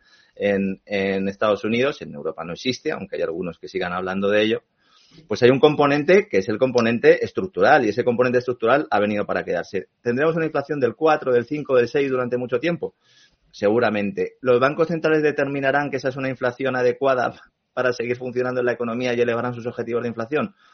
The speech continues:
Probablemente, pero cuidado porque en términos estadísticos hay un elemento que puede dar un susto importante,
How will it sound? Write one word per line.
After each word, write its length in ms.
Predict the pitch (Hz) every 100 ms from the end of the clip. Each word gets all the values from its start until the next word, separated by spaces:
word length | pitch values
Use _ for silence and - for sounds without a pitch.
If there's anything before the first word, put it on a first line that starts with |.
| _ _
Probablemente, 680 | 101 104 117 101 101 98 98
pero 220 | 110 110
cuidado 480 | 117 131 160 170 170
porque 360 | 104 98 101
en 260 | 101 101 98
términos 360 | 127 139 113 123
estadísticos 760 | - 120 123 - 120 123 - -
hay 180 | 120
un 80 | 120
elemento 420 | 101 101 107 113
que 100 | 101
puede 200 | 92 107
dar 120 | 107 104
un 200 | 98 98
susto 360 | 127 113 -
importante, 800 | 104 117 - 101 98 104 113 120